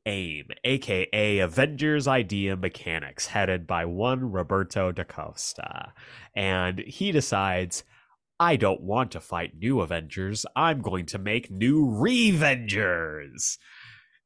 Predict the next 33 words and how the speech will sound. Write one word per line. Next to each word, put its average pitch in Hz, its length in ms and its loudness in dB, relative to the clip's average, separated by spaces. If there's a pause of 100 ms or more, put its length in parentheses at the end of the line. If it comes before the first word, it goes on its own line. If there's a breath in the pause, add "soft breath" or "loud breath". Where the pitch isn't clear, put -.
(120)
And 147 160 2
so 143 520 6 (120)
let 247 240 -2
me 175 120 4
run 113 280 2
this 85 220 -6
down 73 300 -8
for 80 240 -4
you. 92 80 -4
He 147 100 4
already 233 240 6
made 185 160 0
the 139 60 -2
Dark 131 240 2
Ultimates. 92 640 -4 (200)
Great 208 280 4
little 104 160 0
team. 85 420 -4 (540)
Notable 175 400 4
members. 90 520 0 (200 soft breath)
Let 240 120 2
me 262 60 6
see 208 260 2
if - 160 0
you 139 640 2 (240)
know 107 640 4
more 123 220 6
than 107 240 0
one 104 220 4
of 92 120 2
these 90 220 0
characters, - 720 -10
okay? 110 380 2